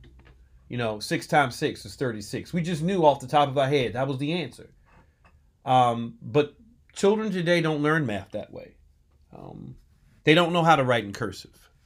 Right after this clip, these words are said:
It's not something that's taught, especially when it comes to standardized testing.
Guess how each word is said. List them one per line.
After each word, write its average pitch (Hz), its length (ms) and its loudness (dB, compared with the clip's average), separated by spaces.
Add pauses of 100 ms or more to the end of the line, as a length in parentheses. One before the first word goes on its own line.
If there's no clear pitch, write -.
(1200)
It's 147 200 -2
not 151 240 4
something 139 420 -2
that's 123 240 -2
taught, - 380 2 (140)
especially 175 460 2
when 127 120 0
it 113 120 -6
comes 123 440 -2
to 117 500 -4 (440)
standardized 127 720 0
testing. 110 640 -4